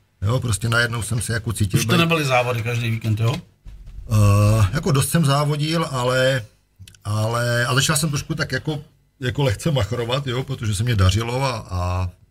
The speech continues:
Speaker 1: měl jsem tu firmu a, a to mě, snával jsem prostě lidi a, a, a, ale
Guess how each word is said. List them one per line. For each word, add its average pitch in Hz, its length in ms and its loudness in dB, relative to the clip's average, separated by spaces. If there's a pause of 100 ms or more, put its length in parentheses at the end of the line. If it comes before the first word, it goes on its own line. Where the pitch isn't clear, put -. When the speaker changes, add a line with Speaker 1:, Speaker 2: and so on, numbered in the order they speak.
(880)
Speaker 1:
měl 87 400 -8
jsem 95 200 -4
tu 90 80 -4
firmu 98 640 2
a, 95 240 -2
a 90 100 -2
to - 240 -6
mě, 101 140 -2
snával 95 340 2
jsem 98 200 -2
prostě 98 300 -2
lidi 95 340 4
a, 107 140 0 (1000)
a, 87 100 0 (960)
a, 95 100 -4 (1040)
ale 139 160 -2